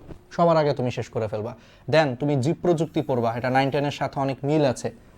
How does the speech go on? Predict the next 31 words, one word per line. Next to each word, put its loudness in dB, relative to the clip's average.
তাহলে 0
সবার 2
আগে 2
কি -4
পড়বা? 0
কোষ 2
বিভাজন 4
পড়বা, 2
then 2
জীব 0
প্রযুক্তি 10
পড়বা। -2
তারপরে 4
নগ্নবীজ, 4
আবৃতবীজ 4
উদ্ভিদ 2
থেকে 2
খুব 2
বেশি 2
কিছু 0
পড়া 4
লাগে 6
না, 0
ওই -2
পোয়াসিয়া, 2
মালভাসিয়া 4
এগুলো 6
একটু 2
ভালো 0
মতো 0
পড়লে, 0